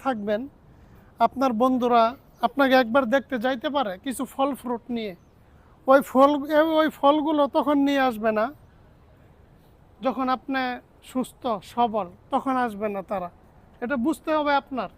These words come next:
কিছু ফল ফ্রুট দিয়ে আপনাকে চলে যাবে, আর কোনো খোঁজ খবর নেবে না। তাহলে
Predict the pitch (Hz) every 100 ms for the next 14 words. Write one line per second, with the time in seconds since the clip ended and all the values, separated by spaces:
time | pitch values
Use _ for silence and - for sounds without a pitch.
0 | - - _ - 311 339 277 294 302 233
1 | 294 262 226 294 294 294 285 254 - 277
2 | 277 247 185 170 _ _ - - - -
3 | - 269 - 277 254 269 - 262 254 240
4 | 240 214 185 170 - - - - _ _
5 | - - - - - 262 294